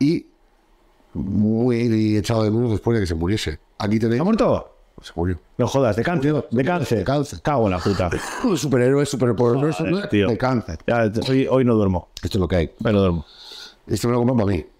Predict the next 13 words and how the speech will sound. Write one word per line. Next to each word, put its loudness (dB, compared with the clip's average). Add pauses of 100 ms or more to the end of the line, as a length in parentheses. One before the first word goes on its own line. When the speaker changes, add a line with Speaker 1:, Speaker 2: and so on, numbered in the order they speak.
(100)
Speaker 1:
porque -2
no 2
conocía 0
el 2
origen 0
y 0
me 2
picaba 0
mucho 0
la 0
curiosidad. 0 (160)
Así -2
que 0